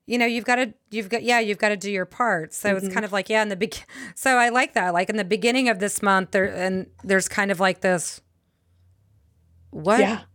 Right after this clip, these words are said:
Speaker 1: is this new thing?" And
Speaker 2: Yeah.
Speaker 1: now it's, and then it c-, evolves into the, "You wanna get out of here?
Speaker 2: Right.
Speaker 1: Let me show you the roadmap."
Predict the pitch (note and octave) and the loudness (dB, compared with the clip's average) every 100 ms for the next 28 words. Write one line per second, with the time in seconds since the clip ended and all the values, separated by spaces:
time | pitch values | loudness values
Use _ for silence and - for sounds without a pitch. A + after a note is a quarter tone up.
0 | - A#3 C4+ - G3 F3 - F3 E3 D#3 | -2 0 0 0 -2 0 -2 -2 -2 -4
1 | - D#3+ E3 - - - G#3 F#3 F#3 F#3+ | -6 -8 -6 -8 -10 -2 0 2 4 4
2 | G3 F#3+ F3+ - - - - F#3 F#3 F3 | 4 4 2 -2 -4 -2 0 2 2 2
3 | - - - F#3+ F3 F3+ F#3 D#3+ F#3 F3+ | -2 -4 0 0 4 4 4 2 -2 -2
4 | - F#3 F3+ F3+ F3+ E3+ - D#3 E3+ F#3+ | 0 2 2 2 0 0 -6 -8 -6 -2
5 | G#3 A#3+ C#4 D#4 F4 F4 _ - F#3 E3 | 2 2 2 2 2 0 _ -6 -2 -2
6 | - _ _ _ _ _ - F#3+ B3 D4+ | -6 _ _ _ _ _ -10 -6 -2 0
7 | D4 C4 C#4 B3 G3 D3+ | 2 2 2 2 0 -2